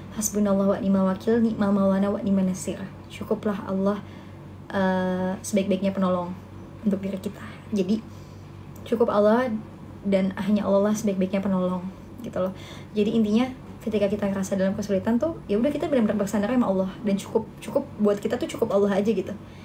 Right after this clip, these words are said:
Kita nggak, pasti kita lagi ngerasa ada kesulitan tentang kuliah, kerjaan kita, dalam hubungan, atau apapun lah ya, segala macam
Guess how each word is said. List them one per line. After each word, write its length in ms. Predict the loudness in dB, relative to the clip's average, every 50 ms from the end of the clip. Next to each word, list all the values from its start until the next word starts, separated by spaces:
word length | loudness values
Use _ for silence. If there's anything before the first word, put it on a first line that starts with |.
| -16 -16 -10
Kita 120 | -4 -2 0
nggak, 160 | 0 0 -2 -4 -10 -16 -16 -14 -8
pasti 120 | -2 -2 0
kita 100 | 2 4 4
lagi 140 | 4 4 4 4
ngerasa 360 | 2 2 2 2 2 2 2 2 2
ada 80 | 2 2
kesulitan 480 | 0 0 0 0 0 0 0 0 0 0
tentang 320 | -2 -4 -4 -4 -4 -4 0 0
kuliah, 480 | 2 2 4 6 6 4 4 4 0 -2 -4 -10 -14 -14 -14 -10 -6
kerjaan 360 | -4 0 0 2 2 2 0 0
kita, 440 | 0 -2 -4 -4 -4 -2 -2 -2 -4 -6 -4
dalam 240 | -2 0 2 2 2 2
hubungan, 480 | 0 0 -2 0 0 0 2 2 0 -2 -4 -10 -14 -16 -16 -14 -16 -16 -14 -16 -16 -16 -16 -16 -16 -16 -14 -10 -6
atau 160 | -4 0 0 2
apapun 480 | 2 4 2 2 4 4 4 6 6
lah 120 | 6 4 6
ya, 200 | 6 6 6 4 2
segala 400 | 0 -2 0 2 4 4 4 4
macam 240 | 2 2 2 2 2